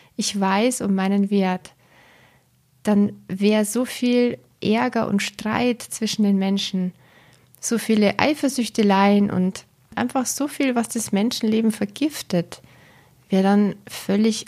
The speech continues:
unnötig. Es hätte einfach keinerlei Grundlage. Deshalb mit dem Selbstwert steht und fällt alles. Das ist uns gar nicht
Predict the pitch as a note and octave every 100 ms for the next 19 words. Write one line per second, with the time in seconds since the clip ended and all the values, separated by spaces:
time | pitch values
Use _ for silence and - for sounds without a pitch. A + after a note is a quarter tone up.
0 | _ - B3 A3 F3+ F3 - G#3 F#3 G#3+
1 | G#3 G3+ F#3+ F3+ - - F#3 F#3 F#3 F3+
2 | - F#3 F3+ F#3 F3 - F3+ - _ _
3 | _ _ _ - _ _ _ _ _ A3
4 | - A3+ A3+ A3 - A3 A3+ A3 G#3+ A#3
5 | C4+ - A3 A3 A3+ A3 - - - A3+
6 | C4+ - A3 G#3+ - G#3 G#3 - F#3 D#3+
7 | - - - _ _ _ _ - F3 G#3
8 | - A3 - F#3+ G#3 -